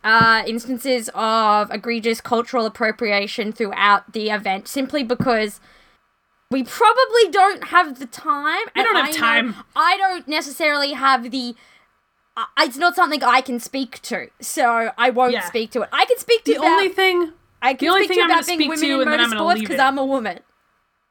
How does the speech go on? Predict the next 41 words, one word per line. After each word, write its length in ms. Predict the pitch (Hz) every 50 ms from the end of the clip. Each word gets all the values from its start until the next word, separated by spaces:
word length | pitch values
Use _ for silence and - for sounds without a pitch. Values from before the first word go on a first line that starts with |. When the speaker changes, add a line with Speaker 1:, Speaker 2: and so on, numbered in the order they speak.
| _ _ _ _ _ -
Speaker 2:
Right. 260 | 202 190 180 170 - _ _ _ _ _ - - -
Uh, 500 | 214 240 247 247 240 240 240 226 190 - - _ _ _ _ _ _ _ _ _ _ _ -
the 80 | 269
Day 260 | 220 202 262 294 339 359
of 140 | 349 302
the 80 | 277 262
Dead 340 | 214 208 233 240 269 262 262
stuff. 460 | - - 311 302 302 311 302 - -
Day 160 | - 269 302 359
of 100 | 381 359
the 60 | 339
Dead 260 | 320 320 311 330 330
isn't 300 | 302 277 262 - 302 269 -
Halloween. 520 | - - 277 285 277 262 269 294 294 262 202
Day 180 | 226 220 262
of 60 | 294 285
the 60 | 302
Dead 180 | 240 277 277 285
is 120 | 277 233
a 80 | 247 220
religious 520 | 220 220 214 220 240 247 277 285 262 -
holiday 580 | - 277 277 269 233 202 196 180 180 180 175 175 - - - - - - - - _ -
that, 340 | 220 208 208 208 202 202 - _ _ _ -
I 360 | 226 226 247 247 240 247 247
don't 140 | 233 220 220
know, 160 | 214 214 208
I 200 | 202 196 202 208
got 140 | 208 202 202
a 40 | 196
little 140 | 196 190 185
itchy 240 | 190 175 - - 185
about 180 | 175 185 170 170
it. 60 | -
But 80 | 254
whatever, 220 | 285 302 285 240 208 196
it's 200 | 202 202 - -
fine. 240 | 233 190 185 175 - - - -
Uh, 160 | 233 240 247 240
it's 160 | 240 233 -
not 140 | 269 233 220
fine. 300 | - 214 202 196 196